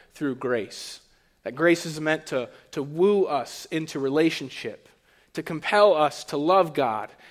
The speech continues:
Here's what that love should look like. "You shall love no other gods before me. You shall not make for yourself an image in the form of anything in heaven above or on earth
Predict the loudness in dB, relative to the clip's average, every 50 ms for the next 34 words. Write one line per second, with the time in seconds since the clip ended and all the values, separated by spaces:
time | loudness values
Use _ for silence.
0 | -16 -4 0 0 0 2 2 2 4 4 4 6 6 6 4 4 2 -4 0 2
1 | 2 2 4 4 4 4 2 0 -10 -16 -20 -20 _ _ _ _ _ _ _ _
2 | _ -6 0 4 4 6 8 8 6 6 6 6 6 8 8 10 10 10 10 10
3 | 8 8 8 10 10 10 10 8 6 6 8 8 8 8 8 6 4 0 -4 -2
4 | 0 6 10 10 10 10 10 6 0 -2 -6 -10 -20 _ _ _ _ _ _ -20
5 | -12 -8 -6 0 8 8 10 10 12 10 8 10 10 10 8 8 6 2 2 4
6 | 4 4 6 8 8 8 8 8 4 4 6 6 6 8 8 8 8 6 4 2
7 | 2 2 0 4 6 6 6 6 4 2 6 6 6 6 6 2 4 2 4 4
8 | 2 2 2 6 6 6 6 6 4 6 8 10 12 12 12 12 10 8 6 6
9 | 6 6 8 10 10 10 10 10